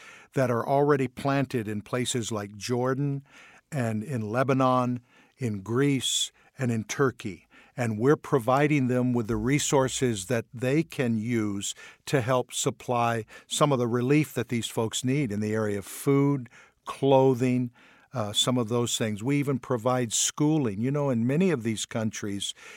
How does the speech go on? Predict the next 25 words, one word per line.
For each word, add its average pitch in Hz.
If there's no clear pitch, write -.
it's 143
illegal 139
for 113
a 101
refugee 113
to 131
go 135
to 131
public 120
schools. 135
And 127
so 120
we 127
set 139
up 127
in 127
our 131
local 143
evangelical 143
churches, 113
we 135
set 135
up 139
a 143
school 120